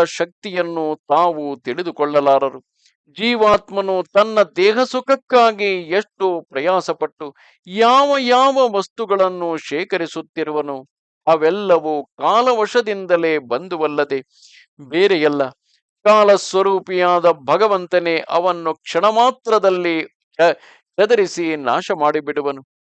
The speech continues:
ತಾನು ಪ್ರಯತ್ನಪಟ್ಟು ಸಂಪಾದಿಸಿದ ವಸ್ತುಗಳೆಲ್ಲವೂ ನಾಶವಾದುದನ್ನು ನೋಡಿ ಜೀವನು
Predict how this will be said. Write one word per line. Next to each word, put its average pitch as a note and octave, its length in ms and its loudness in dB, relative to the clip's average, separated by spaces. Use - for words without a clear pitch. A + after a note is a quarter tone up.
ತಾನು F3 340 2
ಪ್ರಯತ್ನಪಟ್ಟು G3 920 -2
ಸಂಪಾದಿಸಿದ G#3 880 -2
ವಸ್ತುಗಳೆಲ್ಲವೂ F3 840 -4
ನಾಶವಾದುದನ್ನು F#3 920 -2
ನೋಡಿ D3+ 320 -6
ಜೀವನು G#3 640 -2